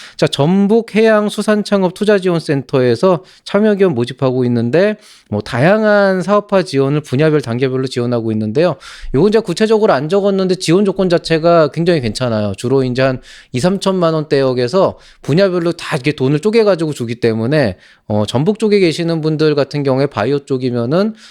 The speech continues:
여기에서 좀 순차적으로 다양한 지원 사업 받아보시는 것도 좋을 거라고 생각이 됩니다. 청년 바이오 스타트업 지원 사업인데요. 창업 지원금으로 일천만 원까지 주는 충주시청에서 하는 그런 지원 사업입니다.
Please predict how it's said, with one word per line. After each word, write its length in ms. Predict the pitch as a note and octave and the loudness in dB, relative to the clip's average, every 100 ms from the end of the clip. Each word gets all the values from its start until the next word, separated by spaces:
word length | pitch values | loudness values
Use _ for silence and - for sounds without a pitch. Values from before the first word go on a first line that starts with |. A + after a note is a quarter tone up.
| - - | -8 -2
여기에서 380 | B2+ E3+ - | 0 0 -4
좀 120 | - D3+ | -6 -4
순차적으로 560 | A3 A3+ G#3 F3 E3 | -2 -2 0 0 -2
다양한 420 | B2+ A2+ C#3+ D3 | -2 -2 0 -2
지원 240 | A#2+ B2 B2 | -2 -4 -2
사업 160 | B2+ | -4
받아보시는 800 | - G#2 A2+ A2+ A2 A#2 A2+ G#2+ | -4 -2 -2 -2 -4 -2 -2 -2
것도 400 | G2+ - E3+ G3 F#3+ - | -4 -2 2 2 0 -14
좋을 220 | - C3 C3+ | -2 0 2
거라고 240 | C3 A2+ | 0 0
생각이 320 | D#3+ D3+ C3 | -2 -2 -2
됩니다. 420 | A2 G2 G2 G2 - - - - | -2 -2 -2 -4 -6 -16 -20 -4
청년 420 | A3+ B3+ B3+ A#3+ | 0 2 2 2
바이오 240 | A3 G#3+ | 4 2
스타트업 400 | F#3+ - F#3+ E3 | 0 -4 -4 -4
지원 260 | - C#3 C#3+ | 0 0 2
사업인데요. 560 | C#3 B2+ A#2 A2 D3 F3 | 2 0 0 2 2 0
창업 320 | - G3 F3+ | 0 -2 0
지원금으로 560 | C3+ C3 B2+ A#2+ B2 | -2 0 0 -2 0
일천만 460 | C#3+ E3 F3+ F3 D3 | -2 -2 -2 0 0
원까지 320 | C3 A#2 A2+ | 0 -2 -2
주는 420 | A2+ G#2 A2+ F3 F#3+ - - | -4 -2 0 0 -4 -16 -8
충주시청에서 800 | G#3+ G#3+ F#3 G3+ - F#3+ D#3+ C#3 | -2 -2 -2 -4 -4 -2 -2 -2
하는 140 | B2+ | -4
그런 180 | A2 A2+ | -2 -4
지원 280 | - G#2 G2+ | -2 -2 0
사업입니다. 560 | G#2 F#2+ F#2 F#2+ G2 | -2 -2 -4 -2 -4